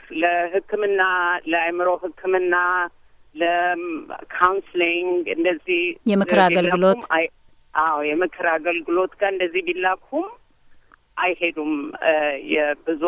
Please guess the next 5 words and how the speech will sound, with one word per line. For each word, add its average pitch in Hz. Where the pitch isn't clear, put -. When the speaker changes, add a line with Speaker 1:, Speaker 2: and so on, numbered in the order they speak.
Speaker 1:
አፍሪካኖች 143
እና 175
ይሄ 185
ችግር 196
ሆኖ 196